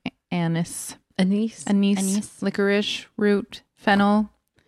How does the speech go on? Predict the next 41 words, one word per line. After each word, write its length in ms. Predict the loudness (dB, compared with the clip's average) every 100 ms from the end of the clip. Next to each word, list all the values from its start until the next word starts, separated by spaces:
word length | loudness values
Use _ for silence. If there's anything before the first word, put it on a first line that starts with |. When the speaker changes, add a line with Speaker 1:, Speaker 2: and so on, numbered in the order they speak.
| _ 2
Speaker 2:
Mm, 100 | 6
Speaker 1:
all 100 | 6
that 120 | 6
Speaker 2:
you 40 | 6
don't 100 | 6
Speaker 1:
stuff. 220 | 6 4
Speaker 2:
like, 160 | -2 0
mm-mm. 400 | 4 4 2 -2
Speaker 3:
I 80 | -8
wasn't 140 | 0 4
Speaker 1:
I 40 |
Speaker 3:
a 40 |
Speaker 1:
like 160 | 6 4
Speaker 3:
fan. 160 | 2 2
Speaker 1:
a 80 | 4
little 380 | 6 6 4 4
Speaker 3:
I 20 |
don't 40 | 4
Speaker 1:
bit. 140 | 4
Speaker 3:
like 140 | 2
root 120 | -2 -2
beer. 240 | -2 -4 -10 _ _ 0
Speaker 2:
Mm. 440 | 2 4 6 4 2 _
Speaker 1:
Yeah, 180 | 0 2
I 80 | 2
don't 140 | 2
like 160 | -2 -4
root 160 | -6 -6
beer 200 | -6 -4
either. 340 | -6 -6 -10 -12 _ -8
Speaker 2:
Love 220 | -4 0
root 160 | 0 -2
beer. 180 | -4 -4
Speaker 1:
Oh 60 | -2
my 260 | 0 0 0
Speaker 2:
What? 80 | 0
Speaker 1:
God. 320 | 4 4 2
Speaker 2:
I'm 200 | 4 4
the 80 | 6
weirdo 400 | 4 2 0 -2
here? 280 | -4 -6